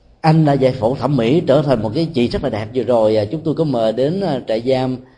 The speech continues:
K hai mươi, huyện Đồng Xuân, tỉnh Bến Tre trong chuyến đi lần thứ hai vào ngày hai mươi ba tháng tư, hai nghìn lẻ bảy vừa qua. Và trong các ca sĩ ngôi sao đó thì người ta đã vỗ tay hoan hô ủng hộ nhiều nhất là Thái Tài, chứ không phải là những người khác.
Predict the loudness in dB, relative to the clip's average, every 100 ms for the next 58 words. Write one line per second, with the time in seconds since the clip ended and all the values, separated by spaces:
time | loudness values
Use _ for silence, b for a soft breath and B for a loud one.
0 | _ -2 0 0 2 2 0 -4 -6 -6
1 | -6 -4 -2 -2 -6 -16 -20 _ -8 -4
2 | -2 -2 -2 -4 -2 -2 -2 -4 -2 -4
3 | -4 -4 -6 -6 -6 -2 -2 -4 -14 -12
4 | -8 -6 -6 -6 -8 -6 -8 -8 -20 _
5 | _ b b b b b b b b b
6 | 0 0 2 2 4 4 2 0 2 0
7 | 0 0 2 2 2 2 2 2 0 -4
8 | -8 -20 -20 _ _ _ _ _ _ _
9 | _ 0 2 2 2 0 2 6 6 4
10 | 2 2 4 4 4 2 2 2 2 2
11 | 4 4 4 2 0 0 -4 -4 -4 -2
12 | -4 -4 -6 -6 -4 -4 -4 -10